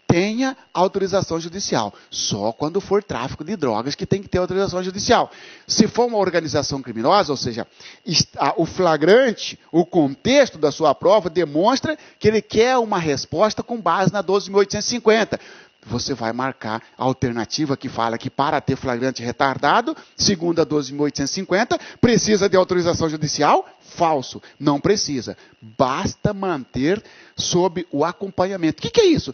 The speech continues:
Vai registrar, faz um boletim de ocorrência, tá certo? Agora,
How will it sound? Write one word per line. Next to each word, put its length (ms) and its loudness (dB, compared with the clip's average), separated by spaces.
Vai 160 -2
registrar, 680 -4
faz 240 0
um 80 -8
boletim 320 -4
de 60 0
ocorrência, 600 -4
tá 100 -8
certo? 380 2
Agora, 540 0